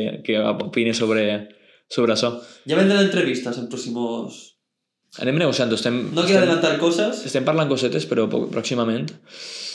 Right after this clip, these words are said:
Speaker 1: Sinó que res, pensa que són, són unes idees, no?, que se podrien per traure tot això del patrimoni un poc abans. I, clar, tampoc volem donar-li, com hem dit això,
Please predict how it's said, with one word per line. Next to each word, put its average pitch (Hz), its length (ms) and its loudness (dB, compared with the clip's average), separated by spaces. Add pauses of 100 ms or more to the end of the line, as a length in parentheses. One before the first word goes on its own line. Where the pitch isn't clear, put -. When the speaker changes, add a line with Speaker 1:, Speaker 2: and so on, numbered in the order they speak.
(540)
Speaker 1:
Sinó 139 180 0
que 139 80 4
res, 139 140 4
pensa 123 240 2
que 156 160 2
són, 143 320 0
són 135 240 -2
unes 156 200 2
idees, 143 360 2
no?, 160 80 2
que 147 140 2
se 117 100 -2
podrien 117 340 2
per 147 220 0
traure 117 260 2
tot - 140 0
això 139 240 0
del 127 220 2
patrimoni 123 720 0 (320)
un 123 160 -8
poc 123 160 2
abans. 123 540 0 (680)
I, 127 80 2
clar, 165 320 2
tampoc 127 300 2 (260)
volem 170 360 2
donar-li, 160 380 2
com 123 140 0
hem 123 120 -2
dit 135 120 0
això, 143 300 2